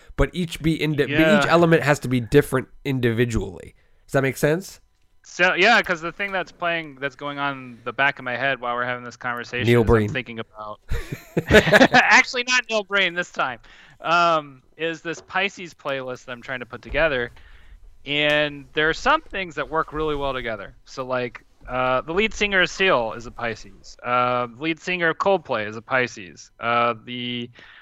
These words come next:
Speaker 2: performer Aurora is a Pisces. But then also in Pisces is Kurt Cobain and, uh, Johnny Cash. Like, those two might go together, but they don't go that well together with the other,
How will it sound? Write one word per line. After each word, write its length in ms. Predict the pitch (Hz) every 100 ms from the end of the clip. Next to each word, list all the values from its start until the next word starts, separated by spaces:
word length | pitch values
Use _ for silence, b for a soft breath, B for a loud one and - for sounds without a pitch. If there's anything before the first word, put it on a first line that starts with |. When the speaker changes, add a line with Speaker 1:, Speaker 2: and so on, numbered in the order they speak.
| B _ _ _ _
Speaker 2:
performer 400 | - 135 185 175
Aurora 560 | 156 151 175 190 135 110
is 100 | 123
a 60 | 113
Pisces. 760 | 127 127 110 113 104 95 - _ b b
But 60 | 143
then 120 | 170
also 320 | 220 285 233
in 120 | 196
Pisces 440 | 180 185 180 202 165
is 140 | 147
Kurt 260 | - 196 180
Cobain 640 | 185 165 190 160 123 113 -
and, 480 | 131 131 131 127 120
uh, 280 | 123 131 127
Johnny 300 | 160 165 165
Cash. 540 | 180 175 110 - -
Like, 220 | 131 123 _
those 400 | 127 165 320 320
two 180 | - 190
might 200 | 156 139
go 160 | 143 135
together, 400 | 131 131 131 127
but 260 | - 123
they 160 | 175 254
don't 240 | 220 165
go 160 | 151 147
that 200 | 139 120
well 180 | 135 135
together 400 | 131 120 120 117
with 360 | 113 127 131
the 160 | 131 131
other, 420 | 160 143 123 117